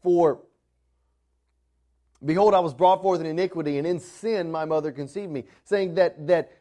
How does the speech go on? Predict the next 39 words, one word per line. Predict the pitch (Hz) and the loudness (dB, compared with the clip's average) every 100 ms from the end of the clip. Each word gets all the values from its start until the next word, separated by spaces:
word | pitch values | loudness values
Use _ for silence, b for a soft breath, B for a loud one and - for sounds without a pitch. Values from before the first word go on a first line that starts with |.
| - | -2
regardless | 160 160 185 233 247 226 - | 0 2 2 4 4 2 2
of | 208 160 | 0 2
what | 190 214 180 | 4 4 2
I | 185 | -2
desired | 160 160 135 151 185 226 190 143 | 0 -4 -4 -2 0 0 -2 -4
to | 135 | -8
do, | 135 147 | -4 -2
that | 156 | -2
there | 170 | -2
was | 170 151 | -2 -2
a | 156 135 _ | -4 -6 _
sin | - - 220 208 175 | -20 -6 -4 -4 -6
problem. | 196 202 170 156 | -6 -4 -2 -2
It | 175 | -2
was | 160 | -2
a, | 165 - B | -2 -4 B
it | - | 0
was | 180 170 | 2 2
a | 165 | -2
nature | 156 170 226 226 - 170 | -2 0 0 -2 -6 -6
problem, | - - 143 135 131 123 b - | -6 -4 -2 -2 -4 -10 b -2
that, | 170 165 | 0 0
that | 175 | -2
I | 180 185 | 2 2
was | 185 - | 2 -2
conceived | 175 156 - - 269 226 180 175 143 _ _ _ | -8 -10 -12 -6 -4 -4 -6 -8 -12 _ _ _
in | 233 208 196 175 | -2 0 0 -4
sin. | - - 226 190 123 95 _ _ _ _ | -10 -8 -4 -4 -6 -12 _ _ _ _
Hebrews | 214 190 190 | -4 -2 -4
chapter | - 196 185 | -2 -4 -2
four | 156 - 208 160 117 _ _ _ | -8 0 2 2 0 _ _ _
tells | - 214 196 160 | 0 2 2 0
us | 147 b b | -2 b b
that | 156 165 123 | 0 0 0
Jesus | 151 247 262 170 185 - | -6 -2 -2 0 -2 0
is | 190 147 156 | -2 -2 -4
not | 185 170 156 | -6 -6 -6
like | 160 170 175 135 | -6 -4 -6 -6
that. | 131 104 - | -4 -4 -6